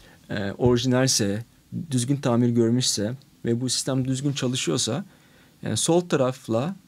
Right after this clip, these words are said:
sağ tarafın ve oda, e, yani görece olarak simetrikse, görece olarak diyorum çünkü mesela bir tarafta binalar olabilir ve çok ciddi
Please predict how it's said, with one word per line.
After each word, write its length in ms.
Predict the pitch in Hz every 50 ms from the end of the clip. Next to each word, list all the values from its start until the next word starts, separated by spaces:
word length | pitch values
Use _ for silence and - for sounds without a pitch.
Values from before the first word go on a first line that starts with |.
| _ _ -
sağ 280 | - - 139 135 135
tarafın 300 | - 113 113 - 139 131
ve 80 | 135 135
oda, 480 | - - 127 127 123 143 143 147 131 - - _ - - - -
e, 280 | 110 104 104 101 101 98 - - - - -
yani 280 | 110 101 101 98 98 -
görece 380 | 117 107 123 120 123 120 123 143
olarak 200 | 131 127 123 -
simetrikse, 720 | - - 127 131 123 120 - 135 - - - 101 110 156 - - - - - - - - -
görece 320 | - 123 117 120 123 123 139
olarak 220 | 123 117 104 -
diyorum 140 | 120 123 135
çünkü 140 | - - 117
mesela 220 | 107 - 110 117
bir 60 | 117
tarafta 340 | - 123 113 110 - 123 110
binalar 380 | 110 117 120 113 110 117 120 120
olabilir 300 | 110 101 98 101 113 120
ve 100 | 120 117
çok 180 | - 120 113
ciddi 280 | 110 110 110 113 120 117